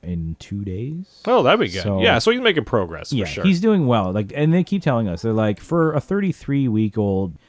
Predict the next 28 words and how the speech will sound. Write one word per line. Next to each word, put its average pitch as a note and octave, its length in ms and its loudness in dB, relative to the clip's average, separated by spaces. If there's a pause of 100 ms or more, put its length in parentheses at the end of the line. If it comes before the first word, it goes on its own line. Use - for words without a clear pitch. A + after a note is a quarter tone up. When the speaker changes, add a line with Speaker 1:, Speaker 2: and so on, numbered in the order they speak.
(160)
Speaker 1:
he's B2 220 -4
bigger G2+ 520 -2 (140)
than B2+ 160 4
most C3+ 240 2
thirty-three D3 400 -2
week D#3 220 -4
olds D3 200 -4
they D3 120 -2
get. D3 340 -2
Speaker 2:
Yeah. A2+ 300 -2
Speaker 1:
Which A#2+ 200 -2
is A2+ 100 -4
very A#2 220 0
positive. A2+ 560 -4 (340)
He's A2+ 180 -4
going G#2+ 260 0
through F#2+ 460 -6
machines C#3+ 560 -2
very, C#3+ 320 -4 (200)
very, C3 240 -6
like, A#2 160 -4
much C3+ 220 -4
faster. C3+ 560 -6 (420)
Um, F#2+ 480 -2 (760)
actually, A#2 260 -2
the G2 80 -2
one G2+ 180 0
thing F#2+ 360 -2